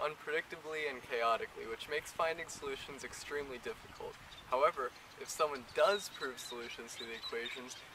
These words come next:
there is a one million dollar prize offered by the Clay Math Institute. This problem was designated as a Millennium Problem,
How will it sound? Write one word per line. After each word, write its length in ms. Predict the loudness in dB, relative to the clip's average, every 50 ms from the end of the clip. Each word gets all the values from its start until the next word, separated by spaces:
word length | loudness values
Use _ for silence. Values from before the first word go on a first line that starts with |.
| -16 -6 0 2
there 160 | 2 2 2
is 140 | 0 -2 -4
a 100 | -6 -2 2 2
one 140 | 2 2 2 0
million 320 | 0 2 2 2 0 2
dollar 300 | 6 6 6 6 6 2 -2 -2 0
prize 380 | 2 2 2 2 0 -2 0 2
offered 400 | 2 2 2 0 -4 -8 -4 -2
by 120 | -2 -2
the 140 | -2 -4 -6
Clay 240 | -4 -2 -2 0 0 -2
Math 320 | -2 -4 -4 -4 -4 -8
Institute. 680 | -10 -10 -10 -10 -10 -12 -12 -12 -12 -10 -6 -6 -6 -6 -8 -14 -20 -20 -20 -20 -14 -2 2
This 220 | 2 2 2 0
problem 440 | 2 4 6 6 6 6 2 0 0
was 140 | 0 -2 0
designated 720 | 2 2 2 4 2 -2 -4 -2 -2 -2 -2 0 0 0 0
as 160 | 0 -2 -4
a 40 | -4
Millennium 500 | -2 0 2 4 2 2 2 -4 -8 -10 -6 0
Problem, 420 | 2 4 4 2 2 -2 -8 -8